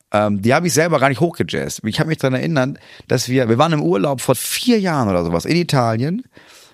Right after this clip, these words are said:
Und dann mussten, dann hieß es irgendwie, ja, wir, äh, müssen aber jetzt, wir fahren schon mal, wir müssen da abfliegen. Die Eltern mussten da abfliegen, wir sind mitgefahren,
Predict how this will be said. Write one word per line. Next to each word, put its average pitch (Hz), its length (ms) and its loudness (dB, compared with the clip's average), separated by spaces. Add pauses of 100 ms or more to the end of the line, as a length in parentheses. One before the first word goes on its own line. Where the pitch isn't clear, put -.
(260)
Und 123 160 2
dann 135 100 4
mussten, 156 300 0
dann 139 100 4
hieß 156 180 0
es 131 60 -4
irgendwie, 143 360 0
ja, 147 140 0
wir, 131 280 -2
äh, 123 160 0
müssen 135 280 -2
aber 120 160 0
jetzt, 117 320 -4
wir 113 120 -2
fahren 131 340 0
schon 123 140 -4
mal, 117 100 0
wir 107 80 -2
müssen 120 260 -4
da 113 220 2
abfliegen. 165 1120 -6
Die - 80 -2
Eltern 185 300 2
mussten 160 200 -4
da 135 160 0
abfliegen, 165 360 -6
wir 147 60 -2
sind 139 120 -4
mitgefahren, 135 480 -2